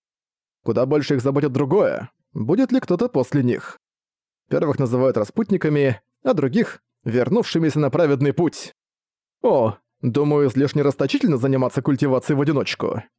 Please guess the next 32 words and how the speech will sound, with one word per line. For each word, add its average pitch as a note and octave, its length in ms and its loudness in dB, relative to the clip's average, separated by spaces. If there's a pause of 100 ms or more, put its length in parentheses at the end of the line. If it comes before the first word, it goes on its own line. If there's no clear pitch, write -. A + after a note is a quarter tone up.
(140)
Интересно, G#3 680 0 (280)
есть D3 320 0
ли D4+ 60 2
среди B3+ 280 0
моих A3+ 220 2
прошлых C#3+ 360 0
жизней B3 240 2
настоящий F3 480 2
Дон D3+ 200 0
Жуан? C#3 480 -2 (600)
Ван A#2+ 440 0
Буэлэ C3 300 2
сухо C3+ 260 -2
покашлял. D3+ 640 0 (420)
Флиртуя C3 480 0
с - 120 -4
Лапулей, D3+ 360 2
он B2 160 2
сам B3 220 0
не D#3 80 4
заметил, D#3+ 380 0
как - 180 -4
полностью G3 420 0
пришел - 300 0
в - 60 -10
себя G#3+ 200 -2
после D3+ 280 -2
пережитого C3 520 0
в - 60 -6
шкуре D#3 240 -2
Серой B2+ 280 0
Тройки. - 640 -4